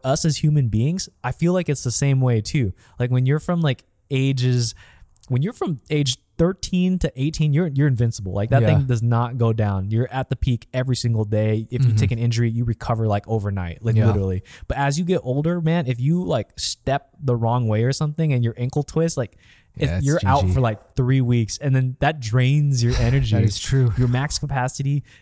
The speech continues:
Speaker 1: just absolutely drops and diminishes. And it's the same thing with, um, a lot of the things you do now. Another thing I learned was, like, um, being drained on decision making.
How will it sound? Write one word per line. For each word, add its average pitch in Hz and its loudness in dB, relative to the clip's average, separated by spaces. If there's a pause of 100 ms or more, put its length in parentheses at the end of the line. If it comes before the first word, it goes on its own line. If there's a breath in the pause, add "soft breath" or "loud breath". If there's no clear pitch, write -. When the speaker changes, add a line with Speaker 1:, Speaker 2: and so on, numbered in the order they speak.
Speaker 1:
just - -2
absolutely 120 0
drops 110 -2
and 120 0
diminishes. 107 0
And 113 -2 (360 soft breath)
it's 139 -2
the 160 -2
same 143 -2
thing 143 0
with, 123 0
um, 107 0 (320)
a 127 -4
lot 123 0
of 147 -2
the 135 0
things 131 0
you 113 -2
do 117 0
now. 107 0
Another 131 0
thing 151 0
I 127 2
learned 110 0
was, 104 0
like, 104 -4 (520 soft breath)
um, 101 0 (640)
being 127 0
drained 110 -2
on 113 -2
decision 117 0
making. 95 -8